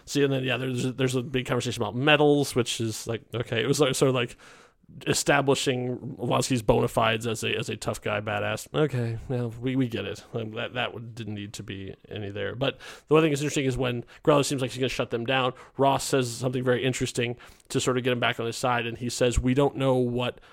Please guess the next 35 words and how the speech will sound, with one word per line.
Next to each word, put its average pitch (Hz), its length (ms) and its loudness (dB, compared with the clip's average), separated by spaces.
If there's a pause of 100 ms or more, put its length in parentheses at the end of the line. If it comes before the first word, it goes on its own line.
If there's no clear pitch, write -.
Banner's 127 400 2
intentions 131 680 -2
are, 117 220 2
and - 80 -4
we 123 100 2
don't 120 200 0
want 127 300 -2
this 131 300 -2
technology 131 680 -2
falling 123 300 -2
into 120 160 -4
the 117 120 0
wrong 113 400 0
hands." 101 800 -8 (300)
I - 40 -20
thought 110 180 -2
those 123 280 0 (140)
two 202 220 4
interesting 156 320 4
choices 135 320 4
of 127 80 -10
phrases 120 600 0
to - 340 -20
be 123 80 4
like, 110 240 0 (400)
"Oh, 120 240 -4
yeah, 117 280 -8
we 113 120 -10
don't 127 160 -10
want 113 180 -12
the 110 100 -12
Russians 123 680 -6
getting 101 360 -14
the 95 100 -14
Hulk." - 560 -16